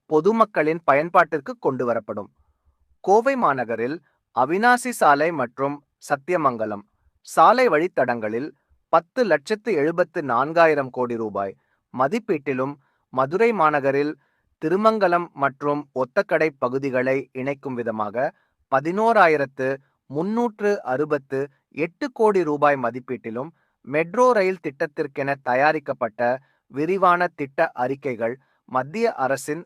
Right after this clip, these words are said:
மூலதன போ-, பங்களிப்பு பெறுவதற்காக அனுப்பி வைக்கப்பட்டுள்ளன. மத்திய அரசு அனுமதி வழங்கியவுடன் இதற்கான பணிகள் தொடங்கும். தாம்பரம் முதல்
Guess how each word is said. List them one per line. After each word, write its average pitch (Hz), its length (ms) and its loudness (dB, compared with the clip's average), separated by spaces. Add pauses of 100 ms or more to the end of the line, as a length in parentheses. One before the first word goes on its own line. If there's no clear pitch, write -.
(120)
மூலதன 160 580 0
போ-, 147 280 -2 (100)
பங்களிப்பு 147 520 -2
பெறுவதற்காக 117 840 -4 (140)
அனுப்பி 135 380 -8
வைக்கப்பட்டுள்ளன. 107 720 -10 (1120)
மத்திய 185 480 0
அரசு 147 440 2 (180)
அனுமதி 208 460 -2
வழங்கியவுடன் 135 720 -2 (320)
இதற்கான 180 460 0 (140)
பணிகள் 185 460 -2
தொடங்கும். 107 400 -6 (420)
தாம்பரம் 233 540 2
முதல் 143 380 0